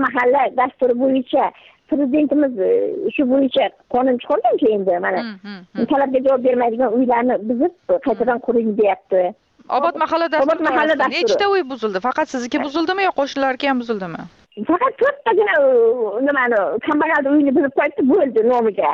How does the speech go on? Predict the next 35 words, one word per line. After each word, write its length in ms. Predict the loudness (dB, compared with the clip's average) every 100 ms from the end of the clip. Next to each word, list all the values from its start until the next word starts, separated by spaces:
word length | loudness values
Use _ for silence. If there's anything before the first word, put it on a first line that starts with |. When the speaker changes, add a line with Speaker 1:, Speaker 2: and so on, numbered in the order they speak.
| -4 _ _ -10 -2
Speaker 1:
Hammasi 600 | -2 0 0 0 0 -2 -2
to'rttida. 380 | -2 0 0 0 -2 _ _ -2
Sentrda 440 | 0 2 0 0 2
bir 80 | 2 2 -2 _ -2
ikkita 260 | 0 -2 -2 -2 0
yeshil, 280 | 0 0 0 0
e, 20 | -2 0 2
ayolni 320 | 2 2 2
uyini 340 | 2 2 2 2
buzdi, 280 | 0 2 0 0 _ -4
shu, 140 | 2 2 2 -4 -20 -4
xolos. 240 | 0 2 0
Speaker 2:
Endi 120 | -2 -2
qarang, 240 | -2 -2 -6 -4
Speaker 1:
Boshqasi 280 | -2 0 0
Speaker 2:
uy 60 |
Speaker 1:
turibdi 240 | 2 2 0
Speaker 2:
buzilishidan 560 | -2 0 2 2 2
Speaker 1:
shunday. 160 | 0 0
Speaker 2:
oldin 460 | 0 0 0 0 -2 -6 -4
komissiya 380 | -4 -2 -4 -2 0
kelish 260 | 0 0 0
kerak 280 | 0 0 -2
edi, 180 | 0 2 2 0
uyingizni 320 | -2 0 -2 -2
tekshirib, 500 | -2 -2 0 0 0
baholash 520 | -2 0 0 0 -2 -2
kerak 260 | -2 0 0 0
edi, 160 | 2 2 2 -2
siz 180 | -8 -4
bilan 300 | -2 -2 0
kelishishi 520 | -2 -2 -4 -4 -4
kerak 380 | -2 0 0 0
edi. 100 | 0
Speaker 1:
Yo'q, 180 | 0 2